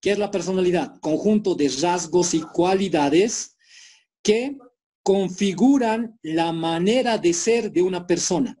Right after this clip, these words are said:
Recuerde, rasgos, cualidades que configuran la manera de ser de una persona y la, con diferencia de los demás.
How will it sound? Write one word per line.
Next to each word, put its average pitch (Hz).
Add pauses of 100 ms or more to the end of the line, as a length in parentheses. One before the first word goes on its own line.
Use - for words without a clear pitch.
(360)
Recuerde, 190 (500)
rasgos, 214
cualidades 160 (920)
que -
configuran 180
la 160
manera 190
de 156
ser 196
de 175
una 175
persona 196 (360)
y 202
la, 190 (500)
con 269
diferencia 202
de 170
los 208
demás. 196